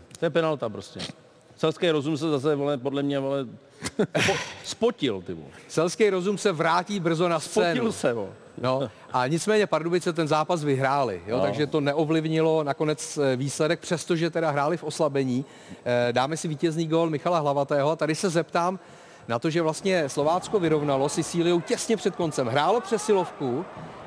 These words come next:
Speaker 2: a Pardubice to ještě dokázali zvrátit. Bereš to jako dílo nějaké souhry náhod,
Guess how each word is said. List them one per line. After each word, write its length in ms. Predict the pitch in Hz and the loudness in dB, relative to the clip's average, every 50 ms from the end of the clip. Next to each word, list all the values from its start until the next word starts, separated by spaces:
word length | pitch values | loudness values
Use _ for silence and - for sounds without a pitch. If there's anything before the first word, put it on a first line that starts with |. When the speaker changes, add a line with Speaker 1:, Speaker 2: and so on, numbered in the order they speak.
| - - | -14 -12
Speaker 2:
a 60 | - 120 | -12 -2
Pardubice 760 | - 135 143 156 165 185 180 202 190 - - 202 190 190 185 | 0 0 2 2 2 2 2 0 0 2 2 2 2 2 2
to 100 | - 190 | 2 0
ještě 400 | 185 180 190 190 180 - - 220 | 2 2 2 0 0 0 2 2
dokázali 520 | 196 190 165 - 180 175 175 175 190 196 180 | 2 2 2 2 2 2 2 2 0 0 2
zvrátit. 540 | 165 165 147 135 135 131 - - 98 87 | 2 0 0 0 -2 -4 -6 -8 -10 -8
Bereš 280 | 104 110 127 165 175 - | -2 0 0 0 0 -2
to 80 | - 233 | -4 -4
jako 200 | 220 - 247 226 | -2 0 0 0
dílo 400 | 160 151 156 170 190 196 208 202 | 0 0 0 2 4 4 4 2
nějaké 460 | 180 156 151 156 - 208 202 196 180 | 2 0 -2 -2 0 0 0 0 0
souhry 440 | 170 - 180 180 165 151 160 202 208 | 0 0 2 2 4 4 4 4 4
náhod, 400 | 196 175 151 135 135 139 147 | 2 2 2 2 2 2 0